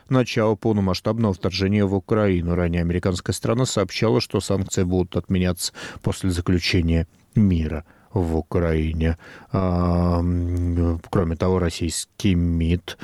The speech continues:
а, сообщил, что Вашингтон согласовал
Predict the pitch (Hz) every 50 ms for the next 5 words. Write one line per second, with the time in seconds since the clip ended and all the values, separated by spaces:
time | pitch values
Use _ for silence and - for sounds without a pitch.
0 | - - - - - - - 92 87 85 85 85 82 82 82 82 85 82 82 82
1 | 82 85 85 85 - - - 95 85 - - - - 95 85 85 82 - - -
2 | 95 87 85 80 87 85 - - 98 87 - - - 92 92 95 95 - 104 101
3 | 110 104 - - 98 90 92 95 101 -